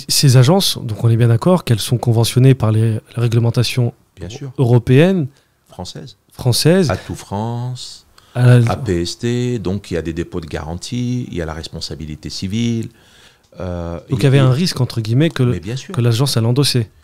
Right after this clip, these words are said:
Speaker 2: Mais bien sûr, parce que le risque, je vais vous dire, il y a, il y a eu des années où il y a eu des, des... c'est soit un risque, je vais dire, matériel,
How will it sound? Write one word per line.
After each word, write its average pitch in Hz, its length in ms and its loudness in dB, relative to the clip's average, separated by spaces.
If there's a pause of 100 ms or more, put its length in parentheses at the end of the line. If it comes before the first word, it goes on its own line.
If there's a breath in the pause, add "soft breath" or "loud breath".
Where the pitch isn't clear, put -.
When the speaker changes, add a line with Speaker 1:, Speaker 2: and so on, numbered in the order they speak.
(260 soft breath)
Speaker 2:
Mais - 120 -12
bien 95 180 -8
sûr, 165 260 -12 (100)
parce - 140 -8
que 139 100 -8
le 123 140 -2
risque, 131 400 -8 (320 soft breath)
je - 280 -10
vais 127 60 -2
vous 127 140 -2
dire, 131 260 -2
il 110 100 -6
y - 20 -4
a, - 100 -8
il 117 60 -6
y - 20 -2
a 110 40 -2
eu 117 100 -2
des 120 220 -2
années 135 420 -4
où 110 100 -8
il 101 60 -4
y 95 40 -4
a 98 40 -4
eu 101 120 -6
des, 92 300 -6
des... 90 240 -10 (1500 soft breath)
c'est - 200 -8
soit 156 540 -6
un 120 200 -2
risque, 117 480 -2
je 87 120 -10
vais 98 80 0
dire, 95 220 -2
matériel, 101 600 -2